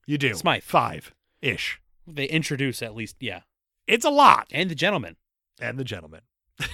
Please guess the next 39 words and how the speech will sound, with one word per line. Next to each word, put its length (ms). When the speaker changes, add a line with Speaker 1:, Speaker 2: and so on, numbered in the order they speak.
Speaker 2:
They 140
are 160
Speaker 1:
It's 120
a 60
lot. 300
Speaker 2:
universe 340
building 380
for 360
sure. 520
Speaker 1:
Yeah, 180
I 80
hope 180
it 60
goes 200
somewhere. 360
Speaker 2:
Yeah. 180
Speaker 1:
From 260
September 440
tenth, 340
twenty 240
fourteen. 640
It 220
sucked 440
big 200
time. 440
No 200
real 200
plot, 320
just 180
a 60
bunch 280
of 120
circumstantial 760
crap. 520
Speaker 2:
There's 180
one 320
really 300
convenient 560
scene. 260